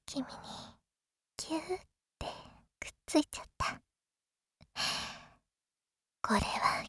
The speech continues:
今日一番の密着具合じゃないかしら。ん？そん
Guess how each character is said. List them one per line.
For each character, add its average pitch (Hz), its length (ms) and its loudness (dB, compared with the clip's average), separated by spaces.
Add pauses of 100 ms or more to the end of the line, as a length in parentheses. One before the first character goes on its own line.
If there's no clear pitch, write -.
(160)
今 226 380 2
日 - 140 -8
一 - 220 -4
番 - 220 0
の - 140 -8
密 - 180 -16 (100)
着 - 220 -10 (120)
具 339 120 -4
合 - 140 -6
じ - 100 -10
ゃ - 100 -8
な - 120 -10
い - 80 -18
か - 140 -10
し - 160 -16
ら。 - 100 -12
ん？ - 80 -12 (4000)
そ - 140 -6
ん - 40 -2